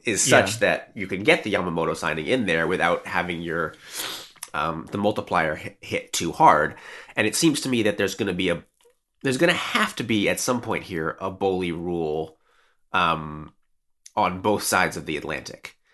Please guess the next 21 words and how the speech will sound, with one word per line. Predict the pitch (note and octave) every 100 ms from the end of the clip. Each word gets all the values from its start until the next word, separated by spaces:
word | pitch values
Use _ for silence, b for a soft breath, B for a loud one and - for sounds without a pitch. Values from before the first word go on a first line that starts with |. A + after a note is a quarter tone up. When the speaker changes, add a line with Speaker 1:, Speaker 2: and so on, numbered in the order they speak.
| _ _ -
Speaker 1:
Uh, |
Speaker 2:
Mm-hmm. | F2 E2 D2 C#2+
Speaker 1:
and | F2
I | D#2+
just | E2
wonder | G2 F2 F2 D#2+
whether | D#2+ D#2+
the | D2+
Players | D2 F2+ E2 D#2+
Association | D#2+ D#2 D#2+ C#2+ D2+ D#2
in | D2
baseball | D#2 - D2 C#2+
would | D2
allow | D2 D2+ C#2+ C2+ C2 - _ _ -
such | F#2+ F#2
a |
thing | F2+ E2+ D#2+
to |
happen, | C3+ C3+ G#2 E2 C#2+
because | F2 G2+
it, | F2+